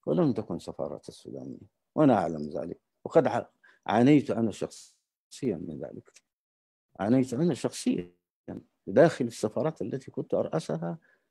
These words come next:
من هذه الروح السلبية. هنالك من يظنون أنهم لديهم، هنالك سودانيين أفضل من غيرهم، وأنهم يتحكموا في السفارة وحتى في السفير الموجود و-،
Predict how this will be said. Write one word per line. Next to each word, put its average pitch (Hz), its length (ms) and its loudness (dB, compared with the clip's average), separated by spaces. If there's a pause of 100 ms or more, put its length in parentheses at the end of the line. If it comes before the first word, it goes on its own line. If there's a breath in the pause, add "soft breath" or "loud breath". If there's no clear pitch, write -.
من 120 200 4
هذه 117 420 2
الروح 98 240 -2
السلبية. 69 480 -6 (680)
هنالك 110 360 2
من 92 160 -4
يظنون 104 640 -2
أنهم 101 600 -4 (380 soft breath)
لديهم، 104 680 2 (220)
هنالك 107 380 2
سودانيين 92 580 -2
أفضل 98 300 -4
من 95 180 -4
غيرهم، 123 600 0 (260)
وأنهم 110 240 2
يتحكموا 113 800 0
في 123 300 -8 (380 soft breath)
السفارة 139 720 4
وحتى 127 400 0
في 113 80 -2
السفير 107 440 -2
الموجود 90 580 -6
و-، - 100 -8